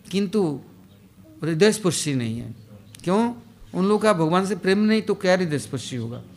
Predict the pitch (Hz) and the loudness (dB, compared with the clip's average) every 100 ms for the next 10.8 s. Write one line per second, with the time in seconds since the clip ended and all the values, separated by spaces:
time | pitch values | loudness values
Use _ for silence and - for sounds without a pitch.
0 | - - - - - - 170 170 202 226 | -20 -20 -20 -20 -16 -4 0 4 4 4
1 | 214 - - - - - - - - - | 0 -4 -20 -20 -20 -20 -20 -20 -20 -20
2 | - - - 233 175 196 233 208 160 190 | -12 -12 -2 -2 2 4 4 4 2 2
3 | 160 135 131 - - - - - - - | 2 0 -2 -10 -20 -20 -20 -20 -12 -2
4 | 185 208 208 240 214 196 208 196 165 165 | 0 2 0 0 2 4 6 4 2 2
5 | 180 170 175 170 156 156 127 139 151 147 | 2 2 -2 -4 -2 -2 0 0 0 -2
6 | 147 143 147 139 147 143 143 143 123 135 | 0 0 0 0 2 2 2 2 0 -2
7 | 123 117 113 - - - 143 147 147 147 | -2 -4 -8 -18 -20 -8 -4 -2 -2 0
8 | 143 151 147 139 139 - 147 143 139 135 | 0 0 0 -2 -4 -4 -2 0 0 0
9 | 143 160 190 208 - - - - 131 139 | 0 -2 -2 -4 -12 -20 -20 -12 -8 -4
10 | 139 135 131 131 123 120 117 113 | -2 -4 -6 -6 -6 -6 -8 -8